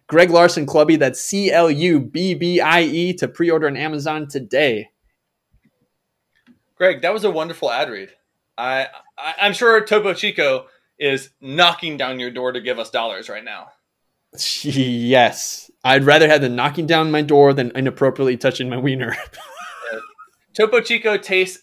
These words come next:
Speaker 2: like if you touched a lime to batteries and then just, like, rubbed it around near your mouth.
Speaker 1: <laughs> Uh, yeah. It's, it's weird. I don't know why I like it so much.
Speaker 2: Eh,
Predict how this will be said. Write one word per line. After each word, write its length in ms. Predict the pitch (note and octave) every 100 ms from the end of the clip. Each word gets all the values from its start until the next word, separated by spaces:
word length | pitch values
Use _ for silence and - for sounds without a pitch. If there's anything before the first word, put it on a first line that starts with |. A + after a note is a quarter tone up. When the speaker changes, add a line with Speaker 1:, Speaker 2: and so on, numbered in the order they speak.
| -
Speaker 2:
like 280 | D#3 D3
if 160 | D#3 D3
you 160 | D#3+ D3+
touched 420 | E3+ F3 - -
a 60 | D3
lime 500 | C3+ C3 C3+ D3 D#3
to 120 | C#3+ C3+
batteries 800 | - C3 C3 A#2 G#2 G#2+ - - _ _ _
and 180 | B2+ C3+
then 200 | C3+ B2
just, 200 | C3+ -
like, 140 | C3+
rubbed 280 | B2+ C#3 C#3
it 100 | D3+
around 320 | C#3 C3+ C3+
near 120 | C3 C3
your 160 | B2
mouth. 200 | A#2 A2+ G#2 -
Speaker 1:
<laughs> 720 | F3+ - - E3+ F#3 C#3+ _ -
Uh, 260 | - - C3
yeah. 380 | A#2 A#2+ A2+ G2+ - - _ _ _
It's, 400 | C3+ C3+ - -
it's 280 | - C#3 -
weird. 380 | C#3+ C#3+ B2+ A2+
I 120 | C3+
don't 140 | D3
know 100 | D3
why 220 | C3 B2+ B2+
I 60 |
like 240 | A#2+ A#2+ A#2
it 100 | A2
so 120 | A2+
much. 420 | G2+ G2+ - - _ _ _ _ _ _ -
Speaker 2:
Eh, 200 | B4+